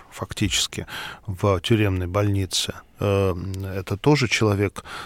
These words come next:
скажем так, связанный, тесно связанный с отцом Павлом Флоренским. Это,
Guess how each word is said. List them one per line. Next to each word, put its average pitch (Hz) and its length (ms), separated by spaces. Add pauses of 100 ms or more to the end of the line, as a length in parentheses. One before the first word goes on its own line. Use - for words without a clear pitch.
скажем 92 400
так, 95 200
связанный, 95 560
тесно - 340
связанный 87 400
с - 100
отцом 92 280
Павлом 87 280
Флоренским. 101 600
Это, 143 260